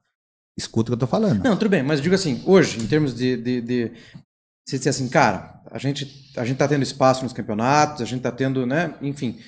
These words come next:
Speaker 2: Mas hoje, o que que precisaria mudar, né, é, em termos de campeonato pra você dizer assim, "Cara, agora ficou bom"? Ou hoje, no formato que tá, tá bom?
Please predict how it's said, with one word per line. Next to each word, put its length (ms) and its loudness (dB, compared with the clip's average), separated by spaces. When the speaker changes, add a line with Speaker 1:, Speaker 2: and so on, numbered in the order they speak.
Speaker 2:
Mas 360 -2
hoje, 440 6
o 60 0
que 180 -6
que 120 -2
precisaria 480 0
mudar, 680 -2
né, 200 -8
é, 600 -4
em 80 -6
termos 280 -2
de 220 2
campeonato 920 -2
pra 180 -4
você 260 -4
dizer 140 -6
assim, 180 -6
"Cara, 260 2
agora 320 0
ficou 240 -6
bom"? 300 0
Ou 260 8
hoje, 220 8
no 100 0
formato 460 0
que 80 -6
tá, 220 2
tá 120 0
bom? 340 -4